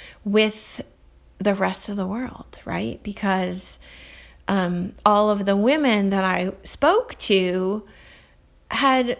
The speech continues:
moved through or were moving through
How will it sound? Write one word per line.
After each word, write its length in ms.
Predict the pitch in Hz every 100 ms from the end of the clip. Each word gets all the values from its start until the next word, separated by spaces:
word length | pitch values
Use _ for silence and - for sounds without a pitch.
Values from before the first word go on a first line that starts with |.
| -
moved 480 | 247 269 320 320 302
through 540 | - 285 294 294 294
or 200 | 269 214
were 220 | 208 208
moving 720 | 202 214 247 262 247 254 247 233
through 840 | - 214 202 196 185 185 185 185